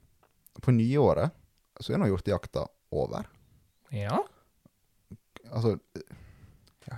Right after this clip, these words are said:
Speaker 1: jeg sliter litt med å forstå den, Joakim. Jeg sliter litt som
Speaker 2: Jep.
Speaker 1: ivrig harejeger, så
Speaker 2: Ja, ja, ja.
Speaker 1: sliter jeg litt med å forstå
Speaker 2: Jeg skjønner det, men her
Speaker 1: Ja.
Speaker 2: er det jo grunneiere som har,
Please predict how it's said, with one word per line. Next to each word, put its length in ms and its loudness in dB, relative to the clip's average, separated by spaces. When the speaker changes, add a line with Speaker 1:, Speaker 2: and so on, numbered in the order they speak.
Speaker 1:
jeg 140 -2
sliter 380 -2
litt 100 -6
med 80 -6
å 60 -6
forstå 180 -4
den, 160 -2
Joakim. 240 -8
Jeg 100 -2
sliter 560 -6
litt 160 -2
som 140 2
Speaker 2:
Jep. 240 4
Speaker 1:
ivrig 400 8
harejeger, 640 10
så 120 -2
Speaker 2:
Ja, 80 0
ja, 60 4
ja. 300 6
Speaker 1:
sliter 180 -2
jeg 140 -4
litt 120 -10
med 100 -4
å 40 -16
forstå 240 -4
Speaker 2:
Jeg 80 6
skjønner 300 8
det, 40 6
men 120 8
her 200 8
Speaker 1:
Ja. 60 8
Speaker 2:
er 60 8
det 120 6
jo 60 8
grunneiere 420 8
som 140 6
har, 280 6